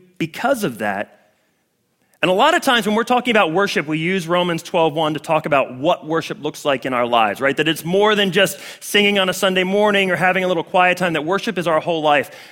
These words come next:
But Paul here, he has these two verses, which our Bible separates, but in his letter is all a single thought.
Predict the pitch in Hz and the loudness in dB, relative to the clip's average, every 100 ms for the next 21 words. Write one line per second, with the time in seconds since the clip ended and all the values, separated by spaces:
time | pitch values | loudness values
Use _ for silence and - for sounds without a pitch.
0 | _ 180 180 - 233 277 269 190 180 175 | _ -6 -4 -2 2 4 2 0 0 0
1 | 147 - - _ _ - 233 277 233 208 | -4 -10 -20 _ _ -2 2 2 2 -2
2 | 196 - - 262 208 196 185 143 131 - | -2 -4 0 2 4 2 2 0 -2 -6
3 | - _ _ _ 143 135 - 202 208 196 | -18 _ _ _ -12 -6 0 2 4 2
4 | 185 - 190 180 165 147 135 - - 147 | 2 0 -2 0 0 2 0 -4 -4 -2
5 | 151 175 185 165 196 196 165 156 160 180 | -2 -2 -4 2 2 4 2 0 0 0
6 | 175 - 180 165 139 - 147 101 87 | 0 -2 -4 -2 -4 -2 -2 -4 -10